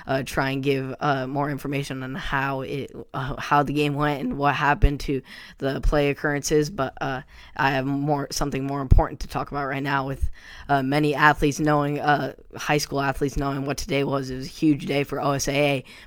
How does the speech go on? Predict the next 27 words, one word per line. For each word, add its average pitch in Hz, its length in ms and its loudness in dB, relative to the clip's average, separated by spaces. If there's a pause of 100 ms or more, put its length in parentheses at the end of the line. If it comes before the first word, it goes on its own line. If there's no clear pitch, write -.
making 143 220 2
their 143 120 -2
decision 143 400 0
on 131 220 -4 (160)
what 143 240 4
our 139 100 2
sports 156 380 2
are 147 60 0
gonna 143 180 0
look 147 180 0
like 139 160 -2
this 143 240 -4
year 151 160 2
for 139 140 -8
high 139 180 0
schoolers. 131 480 -6 (500)
Uh, 147 280 4 (320)
and 135 180 -4
they 143 380 4 (100)
finished 151 380 -2
off 147 180 4
an 147 120 0
agreement 147 460 -2
today, 139 500 -2
uh, 139 260 -4 (840)
as 143 220 -2 (840)
in 139 360 -2